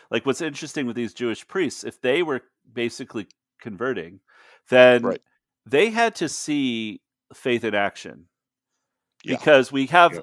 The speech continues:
Speaker 1: the long history in the Gospels of the Pharisees, you know, missing the point.
Speaker 2: Right.
Speaker 1: And, uh, putting the works of the law ahead of
Speaker 2: Right.
Speaker 1: people.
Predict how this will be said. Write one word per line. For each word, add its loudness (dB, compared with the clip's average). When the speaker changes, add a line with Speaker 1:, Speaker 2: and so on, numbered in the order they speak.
Speaker 1:
the 0
long 4
history -4
in -2
the -6
Gospels 0
of -10
the -10
Pharisees, -6
you -6
know, 0
missing -6
the -16
point. -10
Speaker 2:
Right. 0
Speaker 1:
And, 2
uh, 4
putting -2
the -2
works -2
of -2
the -2
law 2
ahead -2
of -4
Speaker 2:
Right. -20
Speaker 1:
people. -6